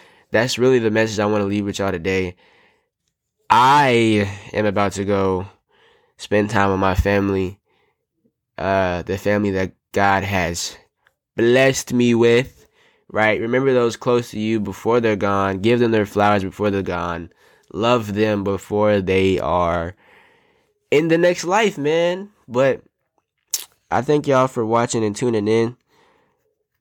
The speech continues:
This was, um, I recorded this podcast episode late in the week. It's literally Christmas Eve right now. But <sighs> I'm glad I could get it out. I'm glad I could record. I'm thankful for everybody who listened in.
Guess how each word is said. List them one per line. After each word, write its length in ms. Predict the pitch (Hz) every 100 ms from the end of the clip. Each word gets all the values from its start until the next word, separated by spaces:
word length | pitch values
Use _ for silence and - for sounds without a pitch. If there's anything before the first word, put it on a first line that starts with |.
| _ _ _ -
This 280 | 113 117 113
was, 420 | 113 110 107 101
um, 720 | 104 101 98 92 90 85 95 _ _ _ _ _ _ _ _ - -
I 80 | 170
recorded 360 | 170 139 117
this 100 | 117
podcast 440 | - 104 98 98 85
episode 440 | 98 95 85 76
late 360 | 80 101 120 -
in 140 | 98
the 100 | 92
week. 300 | 95 95 82 _ -
It's 180 | 117 104
literally 440 | 117 123 110 98 -
Christmas 360 | - 117 107 90
Eve 240 | 104 95
right 180 | 90 85
now. 220 | 82 85 _ - - _ _ _ _ _
But 420 | 95 98 95 - _ - - - _
<sighs> 440 | _ _ _ -
I'm 140 | 110 110
glad 180 | 120
I 80 | 113
could 120 | 104
get 140 | 104 104
it 100 | 101
out. 280 | 101 95 -
I'm 180 | 85 92
glad 260 | 98 98
I 140 | 95 92
could 240 | 95 80
record. 560 | 80 - 95 95 92 - - - _ _
I'm 160 | - 104
thankful 340 | 120 123 120
for 140 | 95 101
everybody 460 | 104 101 98 98
who 160 | 95 95
listened 420 | 90 98 92 92
in. 340 | 92 92 90